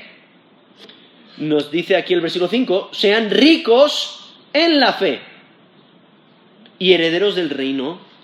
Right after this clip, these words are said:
que ha prometido a los que le aman".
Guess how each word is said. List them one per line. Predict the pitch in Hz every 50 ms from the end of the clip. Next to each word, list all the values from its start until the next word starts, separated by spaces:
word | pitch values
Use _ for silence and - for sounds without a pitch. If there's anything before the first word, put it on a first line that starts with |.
| _ _ _ _ _ _ _ -
que | - 156 147 127 - - - - - - - _ _ - - - - - - - -
ha | - 160 180 185
prometido | 180 185 170 156 151 147 - 175 151 135 127 -
a | 123 131
los | 135 131 123 - - -
que | - 135
le | 127 127 123 123
aman". | 131 139 120 101 95 90